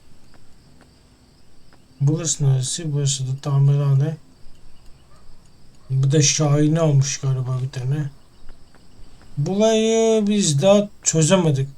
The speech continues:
Abi araçlar gelmiş. Bunu parçalamamız lazım bizim acilen.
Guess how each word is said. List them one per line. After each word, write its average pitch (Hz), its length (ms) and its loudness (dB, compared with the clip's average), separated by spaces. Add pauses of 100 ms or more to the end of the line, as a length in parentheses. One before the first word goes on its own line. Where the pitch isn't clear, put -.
Abi 180 300 2 (140)
araçlar 175 640 -2
gelmiş. 139 1040 0 (2250)
Bunu 147 200 -2
parçalamamız 151 840 0
lazım 139 540 2
bizim 127 300 -4
acilen. 123 460 -6